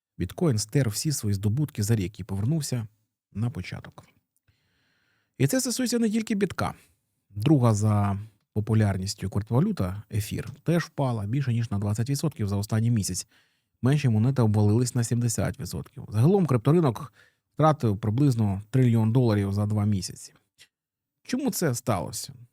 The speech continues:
І тут ряд причин. Перша — це те, як влаштована торгівля криптою. Багато людей торгують з плечем.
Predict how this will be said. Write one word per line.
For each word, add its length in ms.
І 80
тут 340
ряд 280
причин. 460
Перша — 320
це 120
те, 360
як 180
влаштована 440
торгівля 340
криптою. 560
Багато 360
людей 220
торгують 480
з 60
плечем. 480